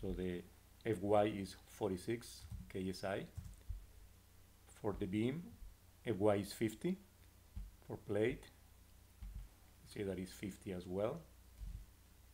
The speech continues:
F U sixty-five. For bolts, let's use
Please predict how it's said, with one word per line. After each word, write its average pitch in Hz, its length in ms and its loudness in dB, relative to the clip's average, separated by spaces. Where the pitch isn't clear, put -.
F 113 120 -6
U 98 240 -4
sixty-five. - 680 -4
For - 80 0
bolts, 127 360 4
let's 117 140 2
use 147 240 2